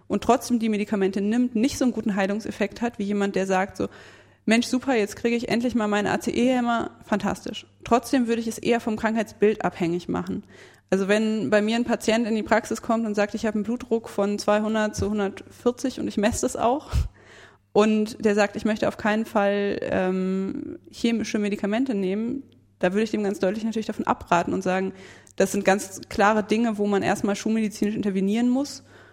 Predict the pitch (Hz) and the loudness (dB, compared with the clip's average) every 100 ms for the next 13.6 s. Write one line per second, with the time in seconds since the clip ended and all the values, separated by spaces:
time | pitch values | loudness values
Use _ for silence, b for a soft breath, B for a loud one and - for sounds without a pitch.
0 | B - 185 196 240 - 220 214 208 208 | B 0 4 6 4 0 0 2 0 -2
1 | - - - 202 214 220 214 208 190 214 | -4 -6 2 4 4 2 0 0 0 2
2 | 202 202 190 185 208 202 202 190 226 220 | 2 2 2 2 4 2 2 2 2 0
3 | 208 220 - - _ - 190 - 233 220 | 0 -2 -8 -20 _ 0 2 4 4 4
4 | 190 190 190 220 190 185 208 196 175 180 | 4 4 4 0 -2 -2 -4 -2 -2 0
5 | 175 175 185 - 180 202 - _ _ _ | -2 -2 -8 -6 -6 -6 -12 _ _ _
6 | _ _ _ _ B B B B _ - | _ _ _ _ B B B B _ 2
7 | 196 190 185 190 - 180 170 170 165 180 | 4 4 0 -2 2 4 4 2 2 0
8 | - 165 - 180 180 180 175 165 170 175 | 2 0 4 2 4 2 4 2 0 -2
9 | 170 - 175 170 170 - 180 180 175 175 | -2 0 0 0 -4 -2 -2 0 0 -2
10 | 185 180 175 180 - 180 190 185 180 - | -2 -4 -2 -4 2 4 4 0 -4 0
11 | 175 175 180 B B B B B B B | 0 2 -2 B B B B B B B
12 | B _ _ _ 180 175 180 - 196 185 | B _ _ _ 0 2 0 0 0 0
13 | 196 185 180 - 185 196 | 0 -2 -2 -2 -2 -4